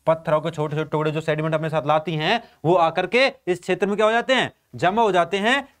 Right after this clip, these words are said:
क्रिएटिंग एलुवियल फंड्स। और क्या बनाते हैं, एलुवियल फंड्स, फंड्स बनाते हैं along the foot hills, the fence consisting of gravel and unsorted sediment merge together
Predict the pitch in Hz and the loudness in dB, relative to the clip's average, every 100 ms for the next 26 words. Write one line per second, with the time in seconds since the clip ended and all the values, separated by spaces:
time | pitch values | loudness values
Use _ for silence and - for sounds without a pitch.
0 | - - 214 269 262 226 240 - _ _ | -12 2 2 4 0 -2 -4 -14 _ _
1 | _ _ _ _ _ _ _ _ _ _ | _ _ _ _ _ _ _ _ _ _
2 | - - 240 269 247 262 247 233 208 - | -8 -2 -2 -2 -2 -2 0 -2 -2 -2
3 | 226 254 247 240 254 254 254 269 160 - | 0 0 2 2 2 0 2 0 0 -6
4 | _ 185 220 240 - 214 220 _ _ 196 | _ 0 2 2 0 -6 -6 _ _ -2
5 | 240 220 202 196 214 202 247 254 _ - | 0 0 0 2 0 2 -2 -4 _ -2
6 | 196 214 220 190 190 202 170 180 202 _ | 2 0 0 -2 -2 -6 -4 -4 -6 _
7 | _ - 175 165 190 226 233 - _ - | _ -2 0 2 0 -2 -6 -14 _ 0
8 | 208 247 269 247 202 208 - _ - 190 | 0 0 0 0 0 -4 -14 _ 0 2
9 | 185 185 _ _ _ 147 120 196 226 226 | 2 -2 _ _ _ -8 0 2 4 2
10 | 220 - 185 190 196 - _ _ _ _ | -2 -4 -2 -2 -4 -10 _ _ _ _
11 | 226 247 254 - _ _ - 180 185 196 | 0 0 -2 -8 _ _ -2 0 2 2
12 | 190 185 - _ - 185 175 190 185 170 | 0 -2 -10 _ -4 0 0 0 0 0
13 | 175 - _ _ _ _ 151 175 208 196 | -4 -16 _ _ _ _ 2 2 2 -4
14 | 190 _ 196 170 175 175 | -14 _ 0 2 2 4